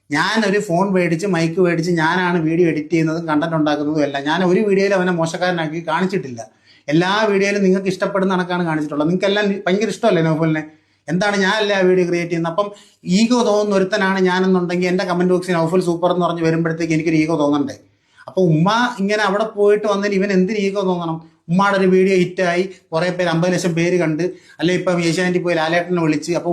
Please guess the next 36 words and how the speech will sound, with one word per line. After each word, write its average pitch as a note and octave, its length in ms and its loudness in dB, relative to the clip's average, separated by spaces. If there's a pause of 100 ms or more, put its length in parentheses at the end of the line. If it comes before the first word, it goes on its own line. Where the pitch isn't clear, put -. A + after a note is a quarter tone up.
ഉമ്മയാണ് G#3 540 0
അവിടെ F#3+ 180 2
വിളിച്ചത്. D3 320 -2
ഇവർക്ക് F3 320 -6
പ്രായം F#3 280 2
ഇത്ര G3+ 120 -2 (140)
ഉള്ളതുകൊണ്ട് F#3 320 0
ഇവർക്ക് F#3 180 0
ഒറ്റയ്ക്ക് F#3+ 300 -4
പോകാത്തതുകൊണ്ട് F3+ 540 0
ഇവരെയും F#3+ 240 -2
കൊണ്ടാണ് F3+ 300 0
ഞാൻ E3+ 160 -2
പോയത്. C#3 240 -2 (460)
അംഗീകരിക്കണ്ട, A#3 600 2 (140)
കുറ്റം B3 300 0
പറയാതിരിക്കുക. F3 440 0 (440)
ഇവൻ G#3 180 0
കേ-, F3+ 160 0
കാര്യം G#3 240 0
ഞാൻ G#3+ 100 0 (100)
റിയാക്ട് A#3+ 260 0
ചെയ്യാനാവും B3+ 400 2
കാത്തിരിക്കുന്നത്, A3+ 420 -2
കാര്യം G#3+ 160 0
എന്തായാലും A3 320 0
ചെയ്യാൻ A#3 300 2
വീഡിയോ A3 240 2
വേണ്ടേ? D3+ 220 0 (300)
അപ്പോൾ G#3+ 160 -6
ഇതിന് A#3+ 240 2
വൈ-, F#3+ 180 0 (120)
അപ്പോൾ D3+ 180 -10
ഇതാണ് A#3+ 320 2
എൻ്റെ G#3+ 160 -2
അഭിപ്രായം. D3+ 340 0